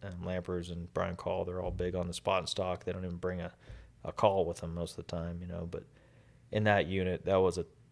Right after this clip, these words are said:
terrible plan. And so we, <laughs> we didn't see shit, and we did a lot of walking around and didn't see shit. So next,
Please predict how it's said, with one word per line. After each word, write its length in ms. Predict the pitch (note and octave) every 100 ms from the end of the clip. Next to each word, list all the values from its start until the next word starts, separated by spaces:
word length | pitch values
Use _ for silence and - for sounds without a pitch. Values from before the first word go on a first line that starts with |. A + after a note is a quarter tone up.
| -
terrible 460 | - A#2 G2 F2 E2+
plan. 440 | - E2+ E2+ E2+ - - - - -
And 140 | F#2 F#2
so 220 | - G2
we, 160 | G2+
<laughs> 200 | D#3 -
we 140 | C#3+ A#2
didn't 160 | F#2 F2+
see 120 | -
shit, 380 | - D#3 G2 D#2+
and 80 | F2+
we 80 |
did 200 | F#2+ F#2+ F2
a 60 |
lot 440 | E2+ F2+ F#2+ F#2+ F#2+
of 80 |
walking 300 | F#2+ F#2+ F#2 F#2+
around 420 | F#2+ F#2+ G2 F#2
and 100 | F2+
didn't 180 | F2+ D2
see 160 | -
shit. 360 | E2+ - F2+ - - - - - - - - - - -
So 320 | G#2 F#2 F2 - - A2+
next, 340 | B2+ -